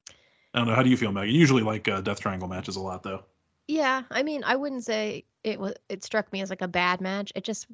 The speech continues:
Speaker 2: maybe was, like, it was, like, a fine match,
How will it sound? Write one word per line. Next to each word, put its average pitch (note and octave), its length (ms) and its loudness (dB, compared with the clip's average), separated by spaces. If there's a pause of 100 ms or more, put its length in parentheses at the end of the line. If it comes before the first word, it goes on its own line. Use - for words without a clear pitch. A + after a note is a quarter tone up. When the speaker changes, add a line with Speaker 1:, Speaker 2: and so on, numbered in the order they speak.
(120)
Speaker 2:
maybe G3+ 280 -2
was, F#3 180 -6
like, F#3 260 -6
it - 960 -20
was, D4 100 -6
like, G3+ 140 0
a - 80 -6 (100)
fine - 540 -10
match, A3+ 560 -14